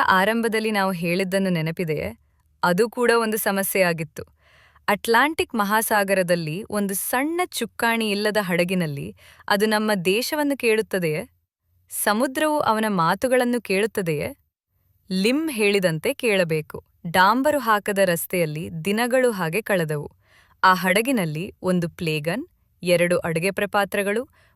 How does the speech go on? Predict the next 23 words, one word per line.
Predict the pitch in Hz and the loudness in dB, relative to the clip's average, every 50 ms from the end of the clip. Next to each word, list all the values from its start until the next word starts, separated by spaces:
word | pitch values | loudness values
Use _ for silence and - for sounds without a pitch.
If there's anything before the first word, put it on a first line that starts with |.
| _ - | _ -4
ಮುರಿದ | 214 240 262 302 277 294 262 | -2 0 0 2 4 2 2
ಬ್ಯಾಟರಿ, | 190 175 165 156 139 - - 165 220 285 - _ _ _ _ | 4 2 0 -2 -2 -6 -8 -10 -10 -12 -16 _ _ _ _
ಕೆಲವು | - - 190 185 180 175 | -2 2 2 4 2 2
ಚಾಕ್ಲೇಟ್ | 170 - - - 170 180 180 - 214 208 202 185 | -2 -4 -2 0 0 0 0 -2 -4 -4 -4 -2
ಬಾರ್ಗಳು, | 175 196 190 190 190 185 196 208 240 311 - _ _ _ _ _ _ | 0 2 2 2 2 0 -2 -2 -4 -6 -8 _ _ _ _ _ _
ಬಿಸ್ಕತ್ತುಗಳು | - 196 190 - - - 302 277 - - 175 175 160 160 214 277 | 0 0 0 0 0 0 -2 0 0 -2 -2 0 0 -2 -2 -4
ಮತ್ತು | 277 220 190 190 - 208 | -6 -6 -6 -4 -4 -4
ಸಕ್ಕರೆ | 196 - - 214 208 - - 285 285 277 | -4 -2 0 0 0 0 2 2 2 2
ಕ್ಯಾಪ್ಸೂಲ್‌ಗಳು | 233 - 196 180 175 - - 175 165 156 165 175 240 | 2 0 0 0 0 -2 -4 -4 -2 -2 0 0 -2
ಇದ್ದವು. | 277 214 160 156 147 - - _ _ _ _ _ _ _ _ _ _ _ | -2 -4 -6 -6 -8 -8 -10 _ _ _ _ _ _ _ _ _ _ _
ಹನ್ನೊಂದು | - - 220 226 240 269 320 349 349 339 320 294 | -4 -2 0 0 0 0 0 -2 -2 -2 -2 -4
ಗ್ಯಾಲನ್ | 202 180 190 180 190 196 220 226 226 220 | -2 2 2 4 4 4 2 0 -4 -4
ಕುಡಿಯುವ | - 220 208 196 202 202 202 | -4 -4 -2 -2 0 0 0
ನೀರಿನ | 202 190 180 180 190 214 233 233 226 226 | 0 0 0 -2 0 0 0 0 0 -2
ಕ್ಯಾನ್‌ಗಳು | - - 190 165 165 165 170 160 156 165 214 | -2 -2 -2 -2 0 0 -2 -2 -2 -2 -2
ಇದ್ದವು. | 247 190 151 147 151 - - - _ _ _ _ _ _ _ _ _ - | -2 -4 -4 -6 -6 -8 -10 -12 _ _ _ _ _ _ _ _ _ 0
ತಮ್ಮ | 214 214 220 220 | 2 4 4 2
ಹಡಗು | 208 - 180 202 202 240 262 254 302 | 2 2 2 2 2 2 2 0 0
ಮುಳುಗುತ್ತಿದೆ | 277 220 190 196 220 233 269 277 - 262 240 233 240 247 | 0 0 2 2 2 0 0 -2 -2 0 2 2 2 2
ಎಂದು | - - 202 196 196 | 2 0 -2 -2 -2
ತಿಳಿದ | 185 202 190 190 180 190 | -2 -2 0 0 0 0
ನೌಕಾ | 185 175 160 160 180 202 - - 233 208 | 0 0 0 0 -2 -2 0 0 2 2
ಅಧಿಕಾರಿಗಳು | 185 165 180 165 - 170 160 151 151 147 151 151 151 226 262 | 2 0 -2 -2 -2 -2 -2 -4 -4 -4 -6 -6 -6 -8 -10